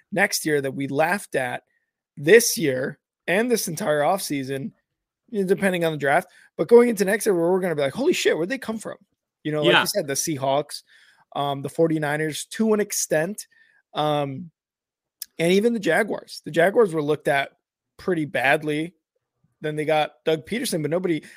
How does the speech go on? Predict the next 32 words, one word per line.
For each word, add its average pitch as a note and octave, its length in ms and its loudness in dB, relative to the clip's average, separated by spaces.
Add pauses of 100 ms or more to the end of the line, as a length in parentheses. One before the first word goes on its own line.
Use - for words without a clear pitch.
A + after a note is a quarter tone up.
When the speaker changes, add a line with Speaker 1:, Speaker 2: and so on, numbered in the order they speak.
(140)
Speaker 1:
I E3 140 4
don't A#3+ 100 4
think G#3 160 0
either G#3 220 4
of D3+ 80 0
us D3 120 -2
expected D#3 460 -4
you. E3+ 160 2
I F#3 120 4
think B3 180 -2
you B3+ 80 8
had A#3 80 4
the A3 60 -6
Jaguars A3+ 440 2
last, B3 320 0
and D#3+ 120 -8
so A3 140 2
did G3 140 0
I. F3+ 240 -2
We G3+ 100 -4
both B3 200 4
had A#3 120 0
the A3 60 -2
Jaguars G#3 460 2
dead G3 240 -2
last G#3 360 0
in E3+ 60 -10
the D#3+ 100 -6
A F3+ 40 -6
F E3+ 80 -8
C F#3 80 -8
South. F#3+ 360 -2